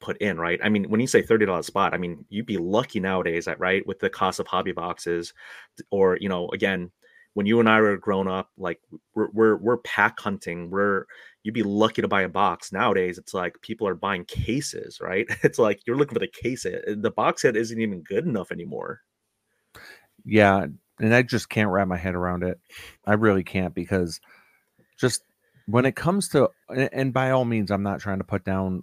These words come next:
Speaker 2: opening up boxes or ripping wax or
Speaker 1: Oh, yeah,
Speaker 2: anything like
Speaker 1: yeah.
Speaker 2: that. That's a huge
Speaker 1: Mm-hmm.
Speaker 2: part of the hobby and a huge
Speaker 1: Mm-hmm.
Speaker 2: part of the enjoyment of the hobby for many.
Speaker 1: Yeah.
Speaker 2: But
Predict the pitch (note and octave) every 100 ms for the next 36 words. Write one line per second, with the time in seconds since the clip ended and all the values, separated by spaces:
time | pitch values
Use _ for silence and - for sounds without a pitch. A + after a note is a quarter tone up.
0 | - F#2+ F#2+ F#2+ F2+ D#2+ F2+ F2+ - F2
1 | F2 F2+ F2 F2 F2+ F2 - F2+ F#2 -
2 | F2+ F2 - F2+ F2 F#2 - G#2 G2+ G2+
3 | G2 G2 F2+ F2 F#2 F2+ F2 F#2 E2+ -
4 | G2 E2+ G#2+ G2 F#2+ E2+ F#2 E2 _ -
5 | _ G#2 G2+ F#2+ G2+ G2 G2 G#1 F2+ F2+
6 | F2+ E2+ - F2 F2 F2+ F2+ F2+ - -
7 | - _ G#2 F#2+ F#2+ - G2 F#2